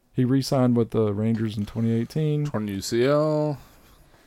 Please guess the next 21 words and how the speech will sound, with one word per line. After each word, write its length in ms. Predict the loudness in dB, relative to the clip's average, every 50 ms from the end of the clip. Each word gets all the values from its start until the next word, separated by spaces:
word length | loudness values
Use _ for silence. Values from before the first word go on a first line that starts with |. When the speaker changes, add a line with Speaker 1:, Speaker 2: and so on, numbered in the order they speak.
| _ _ -2
Speaker 1:
On 120 | -2 0
December 680 | 0 0 0 2 2 4 6 6 6 6 6 4 2 0
sixteenth, 500 | 0 -2 -2 -2 -2 -2 0 0 0 2
he 100 | 2 0
re-signed 520 | 0 2 0 0 0 2 2 2 4 2 2
with 80 | 0
Texas 340 | 0 0 0 0 -2 -2 -2
on 100 | -2 0
a 60 | -2
two-year 480 | -2 0 0 2 4 4 4 4 4 4
minor 280 | 4 2 2 2 2 2
league 280 | 2 0 0 -2 -4
contract 500 | -4 -2 -2 -2 -2 -2 -2 -4 -4 -4
while 180 | -2 -2 0 0
recovering. 580 | -2 -2 -2 -2 -2 -2 -2 -2 -2 -4 -6 -8 -12 -18 -20 -20 _
So, 160 | -8 -6 -4
yeah, 140 | -2 -2 -4
he's 100 | -4 -6
still 220 | -6 -2 0 0
a 40 | 2
Ranger. 400 | 2 2 2 2 0 -2 -2